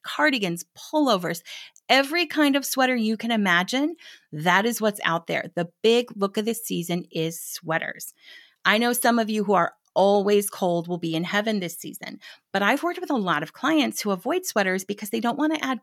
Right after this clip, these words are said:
bulk. And for that crowd, if you fall into that crowd, I've got a few tips for you. First of all, if you haven't already, go back and listen to episodes two through six on dressing your body type.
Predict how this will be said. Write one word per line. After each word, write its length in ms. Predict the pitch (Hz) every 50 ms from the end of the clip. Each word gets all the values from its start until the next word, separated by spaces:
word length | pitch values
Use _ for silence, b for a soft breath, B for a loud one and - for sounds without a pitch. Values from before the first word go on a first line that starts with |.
| _ _
bulk. 360 | - 180 147 - - _ - B B B B B B B -
And 220 | 185 190 190 185
for 240 | - - 190 180 180
that 320 | 170 160 180 185 240 240
crowd, 280 | - - 233 214 233 262
if 120 | 254 -
you 80 | 196 190
fall 220 | - - 185 180
into 200 | 185 185 185 - 185
that 180 | 185 180 -
crowd, 260 | - - 190 190 196 - -
I've 100 | 175 170
got 160 | - 165 165
a 40 | 170
few 160 | - 170 160
tips 260 | - - - - -
for 160 | - - 143
you. 100 | - - - -
First 420 | - - - 254 285 302 302 -
of 80 | 226 180
all, 260 | 156 135 202 226 - _ B B B B B B B B
if 160 | - 202 202 202
you 120 | 226 233
haven't 420 | 214 - 196 180 196 233 269 269
already, 560 | 294 294 285 262 254 233 233 233 226 214 190 175 -
go 180 | - 185 196
back 260 | 202 214 208 214 - -
and 140 | 277 262
listen 300 | 254 247 247 247 - 247
to 180 | 233 - - -
episodes 480 | 196 196 - 214 208 220 208 208 - -
two 300 | - - - 233 226 214
through 180 | - 233 240
six 440 | 233 - - 220 196 185 - - - -
on 140 | 180 185 185
dressing 360 | 180 175 170 - - 175 175
your 120 | 175 170
body 320 | 170 - 165 160 160 156 156
type. 240 | - - - -